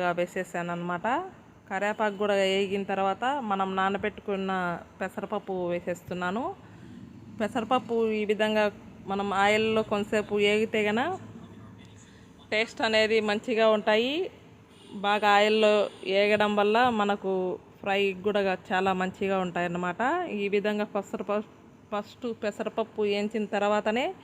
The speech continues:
మనం కడిగి పెట్టుకున్న కొనగంటాకు వేసేసాను. వేసేసి ఈ విధంగా కలుపుతూ ఏం చేసుకోవాలి.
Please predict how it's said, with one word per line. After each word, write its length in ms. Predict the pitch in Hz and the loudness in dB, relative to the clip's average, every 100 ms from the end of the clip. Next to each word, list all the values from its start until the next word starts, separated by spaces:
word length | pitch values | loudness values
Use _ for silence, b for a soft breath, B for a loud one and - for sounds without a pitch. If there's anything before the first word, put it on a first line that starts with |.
| B B B B B B - | B B B B B B -8
మనం 200 | 202 214 208 208 | -2 -2 -2 0
కడిగి 260 | 220 233 196 | 2 2 2
పెట్టుకున్న 360 | 220 - 214 208 196 | -2 -2 -2 -2 0
కొనగంటాకు 720 | 208 202 208 208 208 190 190 185 175 - | 0 0 0 2 2 0 -2 -4 -6 -8
వేసేసాను. 580 | 180 185 190 - 190 226 359 381 - - - 214 | -8 -4 -6 -4 -4 -4 -6 -10 -18 -20 -16 -10
వేసేసి 480 | 202 - 220 - 226 208 | -8 -4 -4 -2 -2 0
ఈ 20 | 196 | 2
విధంగా 360 | 196 196 202 196 185 - - B B B B B - 262 | 2 2 2 2 2 -2 -12 B B B B B -12 -6
కలుపుతూ 420 | 214 208 220 277 370 381 214 | -6 -6 -4 -2 0 0 0
ఏం 80 | 208 202 | 0 0
చేసుకోవాలి. 640 | 220 - 208 202 202 240 | -2 -2 0 4 4 2